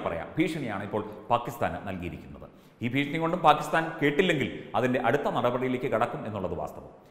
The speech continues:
ഈ അടുത്ത കാലത്താണ് ഐ എസ് ഐ ചാരസംഘടനയുമായി ബന്ധപ്പെട്ട ഒരു വലിയ ഭീകരവാദിയെ, ഹിസ്ബുൾ മുജാഹിദിൻ്റെ കമാൻഡറെ,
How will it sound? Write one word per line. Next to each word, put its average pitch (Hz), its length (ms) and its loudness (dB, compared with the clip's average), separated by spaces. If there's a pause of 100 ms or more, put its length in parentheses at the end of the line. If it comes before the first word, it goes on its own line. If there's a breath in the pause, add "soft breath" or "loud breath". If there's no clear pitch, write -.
(180 soft breath)
ഈ 170 80 6
അടുത്ത 190 180 10
കാലത്താണ് 190 640 6 (140)
ഐ 160 120 6
എസ് 175 140 4
ഐ 170 60 8
ചാരസംഘടനയുമായി 151 920 4 (260)
ബന്ധപ്പെട്ട 131 380 4 (320)
ഒരു 123 260 4
വലിയ 131 480 8 (140)
ഭീകരവാദിയെ, 127 520 6
ഹിസ്ബുൾ 156 360 0
മുജാഹിദിൻ്റെ 135 600 2 (340 loud breath)
കമാൻഡറെ, 151 460 6